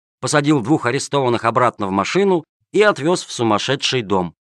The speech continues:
где их сразу приняли и поместили в большую палату с другими ненормальными людьми, то есть с теми, которых полиция арестовала только за то, что они говорили правду. Однако на этом события той ночи не закончились.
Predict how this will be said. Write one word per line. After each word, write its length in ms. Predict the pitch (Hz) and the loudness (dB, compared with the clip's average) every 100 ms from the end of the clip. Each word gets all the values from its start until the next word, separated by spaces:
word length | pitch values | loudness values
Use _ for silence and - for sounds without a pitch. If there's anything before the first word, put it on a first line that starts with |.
| _ _ | _ _
где 240 | - 110 131 | -8 0 0
их 80 | - | 2
сразу 400 | 120 151 143 131 | 2 2 2 0
приняли 440 | 127 190 170 156 | 2 4 4 2
и 120 | - | -4
поместили 540 | 110 107 110 - 123 107 | -4 -2 -2 -4 -4 -4
в 80 | |
большую 540 | 87 98 87 165 196 170 | -2 -4 -2 2 4 4
палату 520 | 123 117 143 139 120 | 2 4 6 6 2
с 80 | 101 | -4
другими 500 | 107 101 143 143 - | -4 -2 0 0 0
ненормальными 720 | 107 113 101 98 113 110 104 | 0 2 2 4 2 2 0
людьми, 420 | 101 98 85 82 - _ _ _ - | -2 -4 -4 -6 -8 _ _ _ -4
то 80 | |
есть 300 | 110 110 - | -2 -2 -8
с 80 | - | -14
теми, 400 | - 139 139 80 _ _ | -2 0 0 -2 _ _
которых 380 | 104 110 113 - | -6 -2 -4 0
полиция 440 | 110 120 - 117 | -2 -2 -2 -4
арестовала 580 | 101 110 - 113 110 110 | -2 -6 -4 0 2 2
только 260 | 117 104 101 | -2 -4 -2
за 120 | 101 | -2
то, 140 | 135 | -2
что 200 | - 101 | -4 -2
они 180 | 98 123 | 0 0
говорили 400 | 104 95 101 101 | 0 0 0 -4
правду. 600 | 80 92 85 80 76 78 _ _ _ _ - | -4 -2 -2 -4 -12 -18 _ _ _ _ -4
Однако 540 | 117 110 113 123 139 | -2 2 4 4 4
на 220 | 120 110 | 4 4
этом 220 | 135 185 | 2 0
события 440 | 180 170 160 151 147 | 0 0 0 -2 -2
той 160 | 139 | -2
ночи 280 | 127 110 - | 0 0 0
не 160 | 101 117 | -2 0
закончились. 800 | 123 - 98 82 82 69 - | -2 -2 -4 -4 -10 -14 -20